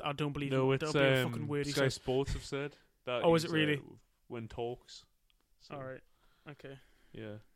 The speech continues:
Speaker 1: Right.
Speaker 2: But, um,
Speaker 1: Yeah.
Speaker 2: how much do you think Diaby would be?
Speaker 1: Diaby, I think I'd say six and a half as well.
Speaker 2: You reckon? I think 'cause if,
Speaker 1: I
Speaker 2: I
Speaker 1: think
Speaker 2: think
Speaker 1: six and a half,
Speaker 2: we're
Speaker 1: six and a half as well. I
Speaker 2: I
Speaker 1: think we'll,
Speaker 2: think
Speaker 1: I think it'll just be another Kulusevski from last season.
Speaker 2: Yeah,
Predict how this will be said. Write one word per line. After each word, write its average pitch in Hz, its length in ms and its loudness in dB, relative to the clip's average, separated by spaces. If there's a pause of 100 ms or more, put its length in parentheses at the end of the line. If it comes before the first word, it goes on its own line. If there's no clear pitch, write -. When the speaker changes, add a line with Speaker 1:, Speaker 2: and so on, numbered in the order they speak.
(160)
Speaker 1:
Right. - 160 -20
Speaker 2:
But, 117 140 -4
um, 107 460 -4 (200)
Speaker 1:
Yeah. - 140 -16 (220)
Speaker 2:
how - 180 -4
much 135 160 -4
do 143 60 -2
you 127 40 -4
think 131 220 -6
Diaby 117 400 -6
would 117 160 -12
be? 110 220 -12 (640)
Speaker 1:
Diaby, 147 400 -2
I - 20 0
think - 220 -10
I'd 139 100 -10
say 139 160 -8
six - 280 -8
and 147 80 -8
a 135 40 -10
half 135 160 -6
as 135 100 -12
well. 139 200 -6 (800)
Speaker 2:
You 120 120 -6
reckon? 117 300 -6
I 110 140 -4
think 110 280 -8
'cause 107 200 -10
if, 101 100 -12 (600)
Speaker 1:
I 120 80 0
Speaker 2:
I - 20 4
Speaker 1:
think 147 120 -2
Speaker 2:
think 120 100 -4
Speaker 1:
six 113 100 -8
and 117 80 -4
a 123 60 2
half, 120 100 4
Speaker 2:
we're 117 80 -2
Speaker 1:
six - 300 -6
and 160 60 -6
a 151 60 -4
half 143 140 -6
as 139 80 -12
well. 143 200 -6
I - 20 -6
Speaker 2:
I - 80 -8
Speaker 1:
think 120 120 -6
we'll, 156 200 -2
Speaker 2:
think - 140 -8
Speaker 1:
I 156 60 -2
think 160 180 -8
it'll 156 100 -2
just 147 180 -10
be 165 60 -4
another 147 200 -2
Kulusevski 147 540 -6
from 147 140 -10
last 139 180 -6
season. 147 220 -8 (800)
Speaker 2:
Yeah, 101 260 -10